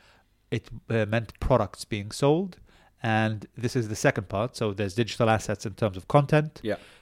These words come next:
Speaker 1: the commerce and e-commerce angle I developed over the past five, six years, because everything that we wanted to sell, we needed to sell online. And then what accelerated that for me was covid, right? So I'm always looking for what's new.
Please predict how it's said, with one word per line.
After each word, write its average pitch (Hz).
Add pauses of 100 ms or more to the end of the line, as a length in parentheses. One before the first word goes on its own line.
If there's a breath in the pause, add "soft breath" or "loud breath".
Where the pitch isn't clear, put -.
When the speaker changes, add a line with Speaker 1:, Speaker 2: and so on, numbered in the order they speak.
(120)
Speaker 1:
the 117
commerce 123
and 110
e-commerce 120
angle 123
I 107
developed 107
over 110
the 107
past -
five, 113
six -
years, 120
because 110
everything 117 (400 loud breath)
that -
we 110
wanted 123
to 113
sell, 101
we 113
needed 107
to 110
sell 101
online. 107 (400 soft breath)
And 113
then 117
what 120
accelerated 117
that 107
for 107
me 104
was 101
covid, 92 (260)
right? 117 (1160 soft breath)
So 123 (120)
I'm 139
always 208
looking 160
for 131
what's 117
new. 113